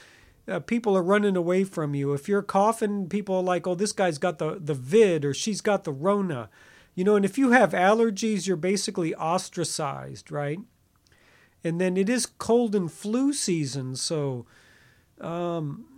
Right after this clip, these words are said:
yeah, it's just, you know, the, the amount of paranoia around,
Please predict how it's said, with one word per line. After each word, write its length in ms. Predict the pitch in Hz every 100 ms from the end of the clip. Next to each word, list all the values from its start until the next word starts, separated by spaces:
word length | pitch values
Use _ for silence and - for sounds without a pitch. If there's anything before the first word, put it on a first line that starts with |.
| 262
yeah, 380 | 185 240 262 160
it's 260 | 156 -
just, 380 | - 214 - -
you 80 | 208
know, 180 | 208 175
the, 260 | 180 220
the 160 | 165 185
amount 320 | 180 233 277
of 160 | 247 -
paranoia 800 | 214 214 196 202 202 196 190 -
around, 920 | 143 135 143 170 208 226 233 240 240